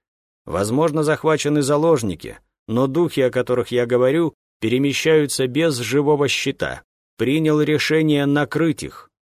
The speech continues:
Комаров согласился. "Гаси их, Боря, и переходи на запад с выходом к заставе. Наш караул там уничтожен". Черт, никто не смог вырваться.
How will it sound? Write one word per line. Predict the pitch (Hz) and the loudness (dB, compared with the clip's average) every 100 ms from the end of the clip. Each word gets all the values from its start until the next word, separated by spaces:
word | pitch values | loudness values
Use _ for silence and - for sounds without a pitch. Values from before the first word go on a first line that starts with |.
| _ _ _ _ _ _ | _ _ _ _ _ _
Комаров | - 76 78 110 - | -8 -6 -4 -4 -4
согласился. | 127 120 123 - 76 60 - - - _ _ _ _ | -6 -2 -2 -2 -10 -10 -12 -14 -20 _ _ _ _
"Гаси | - 78 - 120 - 151 160 151 | -16 -6 -4 -2 -2 -2 0 0
их, | 127 | 0
Боря, | 117 123 143 123 85 67 - _ _ | -4 2 4 4 0 -6 -16 _ _
и | - 82 | -10 -4
переходи | 117 143 - 156 175 | -2 0 0 0 0
на | 175 170 | 0 0
запад | 143 170 156 151 | 2 0 0 -4
с | - | -4
выходом | 147 165 151 151 147 | -4 -4 -2 0 0
к | |
заставе. | 120 151 - - 147 95 73 - _ _ _ | 0 -2 0 0 0 0 -6 -14 _ _ _
Наш | 87 127 139 | -6 -4 -4
караул | - 147 156 170 147 | -2 2 2 2 0
там | 147 143 | 0 0
уничтожен". | 143 147 - 156 143 92 71 53 _ _ _ _ _ _ _ _ | 0 -2 -4 2 2 2 -8 -14 _ _ _ _ _ _ _ _
Черт, | - - 80 - - _ _ _ _ | -8 -2 -2 -4 -14 _ _ _ _
никто | 71 82 - 151 | -8 -8 0 2
не | 160 147 | 4 2
смог | 156 160 147 | 2 0 0
вырваться. | 135 104 73 69 - 50 | 0 0 -2 -8 -10 -14